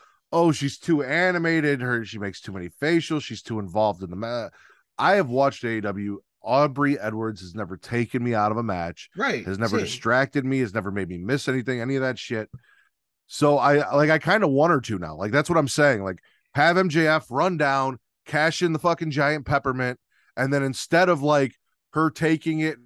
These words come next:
Speaker 1: and ringing the bell, have her stop, have her look at the camera, get real close so you can't see anything else, and have her just take a giant lick of it, and then hand it away, and just, like,
Speaker 2: See, I would like
Speaker 1: completely
Speaker 2: to
Speaker 1: make the moment about her, 'cause that's what
Speaker 2: How
Speaker 1: everyone says she does.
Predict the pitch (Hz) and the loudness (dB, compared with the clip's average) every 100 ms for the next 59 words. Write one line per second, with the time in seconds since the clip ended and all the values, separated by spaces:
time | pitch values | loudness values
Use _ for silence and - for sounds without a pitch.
0 | 120 127 131 151 147 135 139 131 _ - | _ -6 -4 -2 -2 0 0 0 _ -4
1 | 143 151 - - 139 147 170 147 131 135 | -2 -2 -6 -2 2 2 2 -2 -2 -4
2 | 147 139 - 143 143 143 131 110 139 147 | -4 -8 -2 -2 0 -2 -4 -2 0 0
3 | 139 139 - 120 - 135 - 139 127 120 | 0 -2 -2 -8 -4 -4 0 -2 0 -2
4 | 135 127 123 123 110 131 120 98 120 117 | -2 -2 -4 -4 -8 -12 -12 -8 -4 -4
5 | 104 101 117 92 80 _ _ _ _ _ | -6 -10 -10 -12 -16 _ _ _ _ _
6 | - 120 123 113 113 107 101 98 90 80 | -10 -6 -6 -6 -6 -6 -6 -6 -6 -8
7 | 95 104 101 113 233 208 247 254 240 233 | -14 -12 -6 -2 0 0 0 0 0 0
8 | 156 170 165 143 143 - 127 120 117 101 | 2 4 4 2 0 -2 -2 -2 -2 0
9 | 107 104 113 - 104 151 185 190 180 170 | 0 0 -2 -2 -2 -2 2 0 0 -4
10 | - 165 139 170 | -4 -8 -8 -12